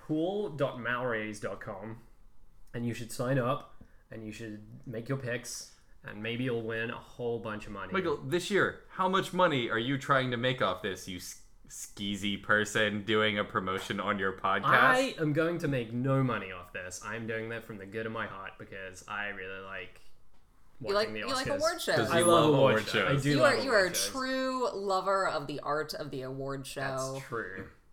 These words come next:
Speaker 1: And I hope someone gets drunk at the award show.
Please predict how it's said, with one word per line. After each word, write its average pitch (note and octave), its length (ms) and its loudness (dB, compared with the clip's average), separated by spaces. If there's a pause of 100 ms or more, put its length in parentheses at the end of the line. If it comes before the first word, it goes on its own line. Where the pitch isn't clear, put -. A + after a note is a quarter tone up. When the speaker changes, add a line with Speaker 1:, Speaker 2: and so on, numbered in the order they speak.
(260)
Speaker 1:
And G2 480 -8 (260)
I G#2+ 120 -8
hope G#2 260 -8
someone F#2+ 380 -12
gets - 200 -14
drunk - 460 -16
at - 100 -20
the - 100 -18
award - 240 -16 (120)
show. - 60 -20